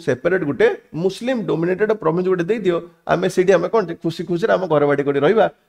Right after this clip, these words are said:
କିଛି ଆଉ ପ୍ରୋବ୍ଲେମ କରିବା ନେଲିକିରି ସେମାନେ କହିଦେଲେ। ବୁଝା ପଡ଼ିଲା କ'ଣ କହିଲି? ରଶ୍ମି ଏଜୁକେସନାଲ ବୁଝା ପଡ଼ିଲା। ବୁଝା ପଡ଼ିଲା କ'ଣ କହିଲେ? ଡେଟ୍ ଏଇଟା ମନେ ରଖିବ। କ'ଣ ପାଇଁ ଡେଟ୍ଟା ମନେ ରଖିବ ନା ପରୀକ୍ଷାରେ ବହୁତ ଥର ପଚାରିଦିଏ ଡେଟ୍ଟା। କେବେ?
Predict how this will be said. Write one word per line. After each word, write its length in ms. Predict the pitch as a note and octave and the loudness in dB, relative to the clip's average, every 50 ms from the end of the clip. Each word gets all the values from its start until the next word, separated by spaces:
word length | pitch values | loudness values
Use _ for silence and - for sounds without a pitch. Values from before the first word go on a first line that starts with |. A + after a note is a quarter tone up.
| _ _ C#3 | _ _ -6
କିଛି 160 | C#3+ - - D#3 | -4 0 0 0
ଆଉ 60 | D3 - | 0 0
ପ୍ରୋବ୍ଲେମ 240 | C3+ C3+ C3+ C#3 C#3 C#3 | -2 -2 -2 -2 -2 0
କରିବା 180 | D3+ F#3 G3 F3 D3 | 0 0 0 0 -2
ନେଲିକିରି 300 | D#3 F#3 G3+ G#3 E3+ D#3+ E3 - - - - | -4 -4 -2 -2 -2 -2 -4 -6 -14 -14 -8
ସେମାନେ 220 | - A#2 A2+ C#3+ F#3 - | -4 -4 -2 -2 -4 -4
କହିଦେଲେ। 300 | C3 G#2+ G#2 G#2 G2+ F2+ E2+ - - _ _ _ _ _ _ _ _ - - - | -4 -4 -4 -4 -4 -6 -8 -10 -18 _ _ _ _ _ _ _ _ -14 -6 -4
ବୁଝା 240 | D3 C#3 C3+ D#3+ F3 E3+ | -4 0 4 4 4 4
ପଡ଼ିଲା 200 | D#3+ E3+ E3+ F3 E3+ F3 | 4 2 2 2 2 2
କ'ଣ 100 | E3 E3 D#3+ | 2 2 2
କହିଲି? 200 | E3 E3 E3+ F#3+ F#3+ - _ - B2+ C#3+ | -2 -4 -4 -4 -8 -10 _ -4 -2 -2
ରଶ୍ମି 300 | D3 - - D#3+ E3+ F3+ E3+ | -2 -2 -4 -4 0 0 0
ଏଜୁକେସନାଲ 560 | C#3+ C#3+ E3 E3 F3 E3 - F#3+ F3+ F3 D#3+ C#3+ C#3 | 0 0 -2 -4 -4 -4 -2 0 2 2 2 0 -4
ବୁଝା 180 | C#3+ C3+ E3+ E3+ E3+ | 0 0 0 2 2
ପଡ଼ିଲା। 200 | E3 E3 E3+ E3+ - - _ _ _ _ _ _ _ _ _ _ | 0 0 0 -4 -6 -10 _ _ _ _ _ _ _ _ _ _
ବୁଝା 240 | - C3+ C#3+ D#3+ E3+ E3+ | -8 -6 0 0 2 2
ପଡ଼ିଲା 160 | F3 F3+ F3 E3+ | 2 2 2 2
କ'ଣ 80 | E3+ E3 E3 | 2 2 0
କହିଲେ? 160 | D#3+ E3 E3+ E3+ - _ _ _ - A#2 A#2 A#2+ | -2 -4 -6 -8 -10 _ _ _ -16 -14 -2 2
ଡେଟ୍ 260 | D3 D#3+ F#3 F3+ F3+ F3 | 4 6 6 6 4 2
ଏଇଟା 140 | E3+ F3 G3+ G3+ G3 - A#2+ A#2 | 2 4 4 4 4 2 -2 -2
ମନେ 140 | B2+ C#3+ D3 D3+ | -2 0 -2 -4
ରଖିବ। 240 | D3 - D3+ C#3 C#3+ D3 C#3+ - - _ _ _ - | -4 -4 -4 -2 0 -2 -2 -4 -10 _ _ _ -2
କ'ଣ 120 | C#3+ D3 D3+ D#3 | 0 0 0 0
ପାଇଁ 120 | E3 E3 D#3+ | 0 0 0
ଡେଟ୍ଟା 220 | E3 E3 D#3+ E3+ D#3+ D#3 | 0 0 0 0 0 0
ମନେ 120 | D#3+ D#3+ D#3+ | -2 -2 -2
ରଖିବ 220 | D#3+ D#3+ - D#3+ E3+ F3+ F#3 | -6 -6 -6 -6 -4 -2 -2
ନା 60 | F#3 D#3+ C#3+ | -2 -2 -2
ପରୀକ୍ଷାରେ 340 | C3+ C3+ C3 - D#3+ F3 G3+ D#3+ B2 | -6 -6 -4 -6 -4 -4 -4 -6 -6
ବହୁତ 120 | A#2 A2+ - | -8 -8 -6
ଥର 80 | C3 D3 - | -8 -8 -8
ପଚାରିଦିଏ 380 | A#2+ A#2 - B2+ A2+ B2 F#3+ F#3+ G3 G3 | -8 -6 -4 -4 -2 0 -2 -2 -2 -6
ଡେଟ୍ଟା। 340 | G#2 G#3 - A2+ G2 A2 G#2 - _ _ _ _ C3 | -8 -8 -8 -2 -2 -2 -2 -2 _ _ _ _ -4
କେବେ? 200 | D3 E3+ A3 | 2 4 4